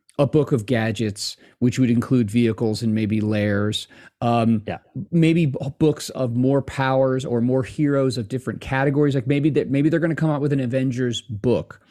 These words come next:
Speaker 1: or an X-Men book.
Speaker 2: Yeah, we know, we know we're getting an X-Men and a Spider-Man book, and then we
Speaker 1: Okay.
Speaker 2: know, you know, there'll be new power sets in those to
Speaker 1: Yeah.
Speaker 2: satisfy the extra characters in them. So,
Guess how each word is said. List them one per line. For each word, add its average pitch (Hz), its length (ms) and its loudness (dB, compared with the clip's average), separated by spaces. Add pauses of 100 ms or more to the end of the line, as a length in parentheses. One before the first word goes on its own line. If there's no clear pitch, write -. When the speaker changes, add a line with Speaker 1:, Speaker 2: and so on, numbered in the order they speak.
(420)
Speaker 1:
or 123 140 4
an 120 160 0
X-Men 123 580 0
book. 98 520 -2 (360)
Speaker 2:
Yeah, 131 160 4
we 127 200 4
know, 160 160 2
we 127 180 2
know 143 160 4
we're 135 80 2
getting 117 220 0
an 110 80 0
X-Men 107 480 -4
and 95 80 2
a - 20 -2
Spider-Man 90 680 -2
book, 85 300 -6
and 107 140 2
then 110 140 4
we 110 80 6
Speaker 1:
Okay. 104 40 4
Speaker 2:
know, 104 240 0
you 139 60 0
know, 101 160 -2
there'll 131 180 2
be 147 140 4
new 143 220 2
power 120 340 -2
sets - 320 -4
in 98 120 -4
those 98 360 0
to 117 220 0
Speaker 1:
Yeah. 98 80 0
Speaker 2:
satisfy 107 680 -2 (100)
the 117 120 -2
extra 117 280 -4
characters 123 460 -6
in 82 140 -8
them. 80 160 -8
So, 98 300 2